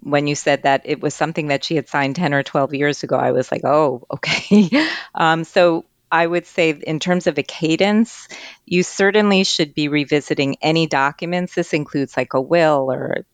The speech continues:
you know, uh, any kinds of legal documents. Anytime there are big life changes, which could be an illness, which could be a divorce or a death,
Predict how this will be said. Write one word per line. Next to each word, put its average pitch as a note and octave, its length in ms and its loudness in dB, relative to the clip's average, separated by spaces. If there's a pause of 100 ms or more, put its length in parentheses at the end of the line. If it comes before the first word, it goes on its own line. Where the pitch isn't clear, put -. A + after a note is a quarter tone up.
(120)
you D3+ 140 -2
know, A#2+ 360 -2
uh, - 60 -4 (360)
any D3+ 240 0
kinds D3 320 -4
of C#3 140 -12
legal D3 320 2
documents. C3+ 720 -2 (600)
Anytime G3 460 0
there D#3+ 120 2
are D#3 60 0
big D#3 260 -2
life D3 280 0
changes, G3 760 -2
which D3+ 360 -2
could E3 180 -4
be D#3 140 2
an E3+ 120 2
illness, D3 840 -2 (760)
which - 260 -2
could D3+ 180 -2
be D3 160 2
a D3 40 4
divorce E3 720 2
or D3+ 100 -2
a C#3 80 -2
death, - 680 -4